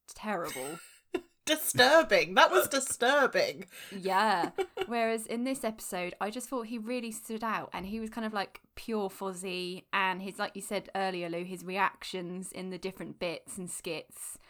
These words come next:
Speaker 1: So yeah, I think for this episode, it's gonna have to be Fozzie Bear for my M V M P. How about you, Jade?
Speaker 2: So I went with Lydia because I thought that the puppetry of Lydia was fantastic.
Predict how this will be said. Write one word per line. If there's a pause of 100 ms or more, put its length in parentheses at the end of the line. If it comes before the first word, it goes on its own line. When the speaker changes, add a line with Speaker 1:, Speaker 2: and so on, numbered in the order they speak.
(320)
Speaker 1:
So
yeah,
I
think
for
this
episode,
it's
gonna
have
to
be
Fozzie
Bear
for
my
M
V
M
P.
How
about
you,
Jade?
Speaker 2:
So
I
went
with
Lydia (380)
because (120)
I
thought (100)
that (120)
the
puppetry
of
Lydia
was
fantastic.